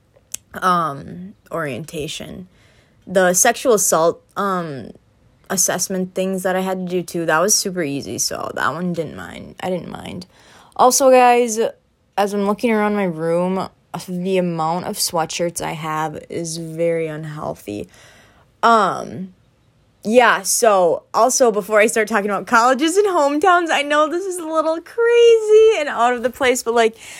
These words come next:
if you know, I don't know if I talked about it on here, but I, last summer I worked in, like, a factory,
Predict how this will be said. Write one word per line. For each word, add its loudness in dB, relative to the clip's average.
if 4
you 4
know, 4
I -8
don't -4
know 2
if -2
I 6
talked 2
about 2
it 0
on 0
here, -2
but -2
I, 2
last 2
summer 0
I 0
worked -4
in, -4
like, -6
a -6
factory, 0